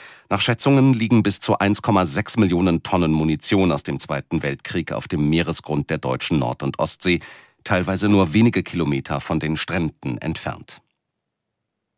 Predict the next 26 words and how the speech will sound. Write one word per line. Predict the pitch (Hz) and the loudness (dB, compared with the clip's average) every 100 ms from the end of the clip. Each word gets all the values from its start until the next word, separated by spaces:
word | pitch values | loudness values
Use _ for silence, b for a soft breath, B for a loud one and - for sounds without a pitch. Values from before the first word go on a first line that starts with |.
| _ B B B B B B - | _ B B B B B B 2
Bei | |
der | 156 | 2
Fußball-W | 143 190 - 107 98 | 2 0 2 4 4
M | - 104 170 | 4 4 4
stehen | - 139 131 127 | 4 4 6 6
alle | - 117 143 | 4 2 2
drei | 107 101 107 | 2 2 2
Gastgeber | 95 87 - - 73 69 73 76 | 2 0 -2 -4 -6 -2 -2 -2
im | 95 98 | 0 0
Achtelfinale. | 87 - - 73 - 73 - - - _ | 0 -4 -4 -6 -4 -4 -6 -14 -20 _
In | 104 | 0
der | 98 | 2
Nacht | 101 139 - - | 0 -2 -10 -8
setzten | 76 73 - 78 | -8 -6 -6 -6
sich | 71 65 | -6 -8
die | - | -10
U | - | -6
S | 76 | -4
A | - 80 | 0 2
mit | 95 80 | 2 0
zwei | - 65 | -2 -2
zu | 62 64 | -4 -2
null | 76 117 113 | 2 4 4
gegen | 92 85 90 78 | 0 2 2 2
Bosnien-Herzegowina | 65 64 73 64 67 - 90 78 69 - | 0 -2 -4 -4 -4 -4 0 -2 -4 -10
durch. | - 60 - | -12 -14 -14